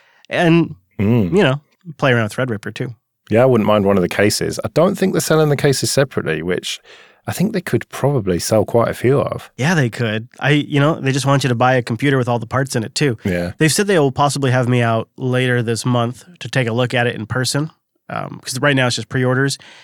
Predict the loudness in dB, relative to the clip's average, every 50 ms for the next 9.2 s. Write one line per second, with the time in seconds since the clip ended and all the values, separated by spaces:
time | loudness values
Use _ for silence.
0 | -18 -8 -4 -2 -2 -2 -4 -4 -4 -2 -2 0 2 2 4 4 4 2 2 0
1 | -2 -4 -6 -6 -6 -10 -12 -14 -14 _ _ _ _ _ _ _ _ _ _ _
2 | _ -6 -6 -2 -2 -2 -2 0 0 2 4 4 4 4 4 2 2 0 0 0
3 | 0 0 -2 -2 0 0 -2 -2 -2 -2 -4 -4 -2 0 0 0 0 0 -2 0
4 | 2 2 2 2 0 0 -2 0 0 0 0 -2 -2 -4 -4 -2 -2 -4 -2 -2
5 | -2 -2 -2 -2 -2 -2 -2 -2 -2 -2 -4 -6 -10 _ _ -20 _ _ _ _
6 | _ -8 -6 -4 -4 -4 -4 -6 -10 _ -2 0 0 2 2 2 0 0 0 0
7 | -2 0 0 2 2 2 2 2 2 2 2 0 -4 -6 -2 0 0 2 2 0
8 | 0 -2 -2 -2 0 0 0 -2 -2 -4 -4 -4 -6 -6 -6 -6 -6 -8 -8 -10
9 | -10 -12 -16